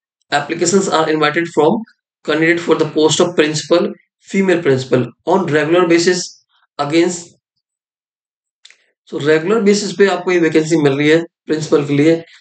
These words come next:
तो मुझे नहीं लगता, मुझे, मेरे हिसाब से ये बहुत अच्छी vacancy है जो principal job के लिए apply करना चाहते हैं।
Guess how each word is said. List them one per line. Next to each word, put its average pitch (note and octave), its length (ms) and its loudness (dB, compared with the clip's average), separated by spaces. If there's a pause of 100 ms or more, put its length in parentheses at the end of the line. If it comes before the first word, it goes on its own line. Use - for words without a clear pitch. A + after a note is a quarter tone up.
(120)
तो D3+ 80 -14
मुझे D3+ 180 0
नहीं F#3 100 4
लगता, F3 260 0
मुझे, D#3+ 280 0
मेरे D#3+ 280 2
हिसाब F3 240 0
से E3 100 -4
ये F3 100 2
बहुत D3+ 220 0
अच्छी F3 200 0
vacancy D#3+ 440 2
है E3+ 120 2 (440)
जो E3 100 -6
principal E3 360 0
job D#3 220 0
के E3 60 -4
लिए E3 100 4
apply D3 200 -2
करना D3 220 -2
चाहते C#3 320 -2
हैं। D#3 80 -2